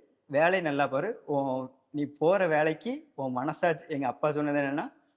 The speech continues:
"நீ உன் மனசாட்சி படி வேலையை பாரு." என்ன, நீ அம்-, எங்க அம்மா என்ன சொன்னாங்கன்னா, எங்க அம்மா வந்து, "நான் ஒவ்வொரு, அ, ஆஃபீஸ்லயும் போய் உனக்காக காஸ்ட் சர்டிஃபிகேட்டுக்கு, இன்கம் சர்டிஃபிகேட்டுக்கு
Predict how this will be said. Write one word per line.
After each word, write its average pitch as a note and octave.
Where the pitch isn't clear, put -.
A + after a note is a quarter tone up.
"நீ C#3
உன் C3+
மனசாட்சி D#3+
படி D3+
வேலையை C3
பாரு." A#2+
என்ன, B2+
நீ C#3
அம்-, B2+
எங்க C3+
அம்மா D3+
என்ன D3
சொன்னாங்கன்னா, C3+
எங்க C#3
அம்மா D3
வந்து, D#3+
"நான் C#3+
ஒவ்வொரு, D#3+
அ, C#3
ஆஃபீஸ்லயும் E3
போய் D3+
உனக்காக D3
காஸ்ட் D3
சர்டிஃபிகேட்டுக்கு, B2+
இன்கம் C3+
சர்டிஃபிகேட்டுக்கு B2